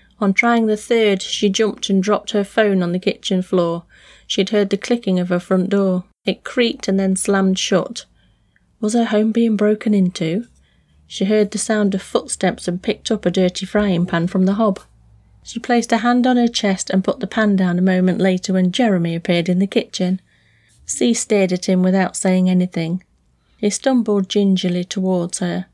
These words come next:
His hair was tousled and standing slightly on end. He was smiling, but his eyes were sad, apologetic. C frowned at him.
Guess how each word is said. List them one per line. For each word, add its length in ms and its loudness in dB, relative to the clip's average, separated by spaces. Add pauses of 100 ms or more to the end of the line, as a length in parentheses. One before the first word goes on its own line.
(360)
His 200 -2
hair 200 2
was 160 0
tousled 680 -2
and 160 2
standing 440 0
slightly 460 -2
on 140 2
end. 340 0 (580)
He 200 0
was 180 2
smiling, 640 0 (240)
but 140 0
his 220 2
eyes 340 0
were 80 -4
sad, 480 -4 (460)
apologetic. 1080 0 (920)
C 240 0
frowned 440 0
at 120 -2
him. 320 -2